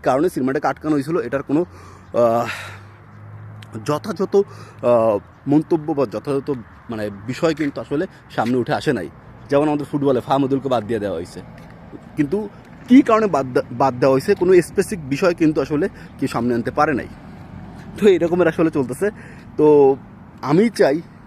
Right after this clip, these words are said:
ভাই, আপনারা যারা এখন বাংলাদেশে রয়েছেন, আপনারা just এই সিনেমাকে ছেড়ে দিয়েছে, এর জন্য আপনারা খুশি, এমনটা না। আপনারা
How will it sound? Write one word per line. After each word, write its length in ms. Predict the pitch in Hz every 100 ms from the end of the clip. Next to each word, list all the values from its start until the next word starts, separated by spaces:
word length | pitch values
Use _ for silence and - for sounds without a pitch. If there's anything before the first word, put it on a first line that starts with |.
| 113
ভাই, 160 | 123 131
আপনারা 360 | 127 143 143
যারা 220 | 131 131
এখন 180 | 120 135
বাংলাদেশে 320 | 110 113 110
রয়েছেন, 360 | 113 113 110 165 - - - - -
আপনারা 480 | - 147 151 156 - - - - - - - - - 135
just 180 | 190 190 -
এই 140 | 175
সিনেমাকে 340 | - 165 165 160
ছেড়ে 200 | 151 156
দিয়েছে, 260 | 156 175
এর 120 | 151
জন্য 200 | 135 151
আপনারা 260 | 143 156 147
খুশি, 380 | - 151 160 123 - - -
এমনটা 380 | 165 185 131
না। 80 | 95
আপনারা 360 | 87 143 156